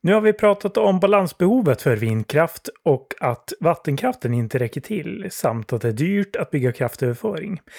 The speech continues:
Men kan det inte vara en lönsam investering ändå, sett ur ett livscykelperspektiv, att bygga vindkraft?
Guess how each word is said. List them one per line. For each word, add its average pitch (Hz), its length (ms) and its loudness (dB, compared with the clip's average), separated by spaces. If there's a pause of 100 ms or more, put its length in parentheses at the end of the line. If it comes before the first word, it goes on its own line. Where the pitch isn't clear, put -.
(340)
Men 160 240 2
kan 185 180 0
det 180 80 0
inte 175 200 0
vara 208 220 4
en 131 100 2
lönsam 123 520 0
investering 127 640 0
ändå, 156 400 -2
sett - 380 -4
ur 113 80 0
ett 117 180 -6
livscykelperspektiv, 123 1400 -6 (560)
att - 200 -4
bygga 117 240 -2
vindkraft? - 600 -8